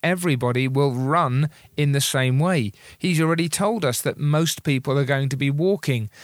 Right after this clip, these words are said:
But he says, "This is what I want you to strive after. This is what I want to, to know whether or not you can be one of the runners." And then he says, running's not only the pace of energy, running is a pace which indicates fullness of alacrity.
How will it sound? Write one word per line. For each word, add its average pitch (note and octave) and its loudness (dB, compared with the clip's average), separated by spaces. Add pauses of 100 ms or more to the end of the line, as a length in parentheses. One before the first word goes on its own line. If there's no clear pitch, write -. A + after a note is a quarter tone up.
(120)
But D#3 -4
he F3+ 2
says, E3 0
"This G3 0
is F3+ -2
what G3 2
I F#3+ 2
want F#3+ -2
you F3+ -2
to E3 0
strive F3+ 0
after. A2+ 0 (220)
This G3+ -2
is G3+ -2
what F#3+ 0
I F#3 2
want F3 0
to, E3 2 (260)
to F3 0
know F#3 4
whether F3+ 2
or F3+ 2
not F3+ 0
you G3 0
can D3+ 0
be C3 2
one C#3 0
of D3 -2
the D#3+ 0
runners." D#3+ 0 (600)
And D#3+ -2
then F#3+ 2
he G3 0
says, F3+ 0
running's E3+ 2
not D#3 0
only D#3 2
the C#3+ -2
pace E3+ -2
of A#2+ 0
energy, C3 0 (380)
running F#3+ 0
is D#3+ 0
a C#3+ 0
pace C#3+ -2
which - -4
indicates E3+ -2
fullness F#3+ 0
of D3+ 0 (100)
alacrity. C#3 0